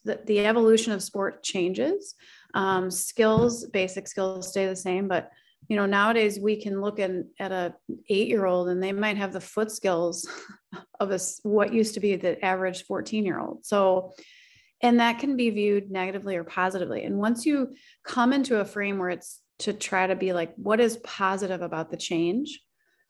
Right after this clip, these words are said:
I think you become more socially aware of what your coaches need,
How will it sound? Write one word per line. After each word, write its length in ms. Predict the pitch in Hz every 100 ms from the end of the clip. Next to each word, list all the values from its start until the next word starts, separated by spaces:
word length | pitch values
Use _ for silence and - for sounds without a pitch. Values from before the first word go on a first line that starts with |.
| _ _
I 80 | 208
think 200 | 202 226
you 80 | 233
become 520 | 226 226 - 220 226
more 180 | 220 208
socially 420 | 202 196 190 196
aware 640 | 185 180 175 180 175 170 _ _ _ _
of 460 | 196 180 170 180 -
what 160 | - -
your 80 | -
coaches 400 | 240 247 254 247
need, 340 | 240 233 220